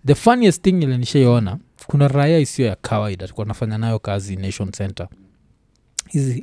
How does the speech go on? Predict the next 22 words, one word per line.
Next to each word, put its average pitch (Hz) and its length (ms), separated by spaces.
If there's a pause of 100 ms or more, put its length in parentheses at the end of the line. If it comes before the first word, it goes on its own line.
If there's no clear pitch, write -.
raya 120 300
siku - 160
hizi 120 100
hata 110 140
iko 98 180
Nation. 95 360 (480)
I 151 100
think 247 140
hata 185 140
ilitoka 104 400
radio, 95 400 (300)
Kaskorong. 92 560 (400)
Yeah, 101 120
nilisikia 104 280
imetoka 101 340
radio. 98 320 (760)
So, 127 320
hii 170 160
raya 143 320
isiyo 123 360
ya 101 140 (120)
kawaida 101 640